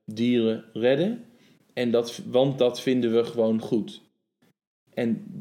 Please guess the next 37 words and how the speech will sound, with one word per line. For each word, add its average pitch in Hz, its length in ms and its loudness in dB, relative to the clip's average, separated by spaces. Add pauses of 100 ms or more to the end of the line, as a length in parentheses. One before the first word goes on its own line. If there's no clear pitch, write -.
daar 127 220 0
kom 131 120 0
je 120 80 0
voor - 120 -2
uitkomen. 156 560 0 (180)
Ik 117 140 -8
moet 117 140 0
zeggen, 117 260 -2
ze 117 120 -8
doen 113 180 2
ook 113 120 -2
wel 113 160 2
echt - 200 -6
andere 117 280 -2
dingen, 107 300 0
bijvoorbeeld 107 420 -6
regenwouden, 110 640 0
et 107 120 -12
cetera. 113 460 -2 (500)
Maar 117 320 -2 (920)
toch 147 200 2
ook 127 200 0
heel 131 180 4
vaak 113 320 -2
komen 113 260 0
ze 110 220 -4
voor 113 160 -8
dat 120 140 -2
soort 113 140 -12
dieren 113 220 0
op. 131 200 -6 (140)
En 165 120 0
wees 208 220 4
daar 220 120 2
gewoon 190 220 2
eerlijk 240 280 2
in. 110 340 2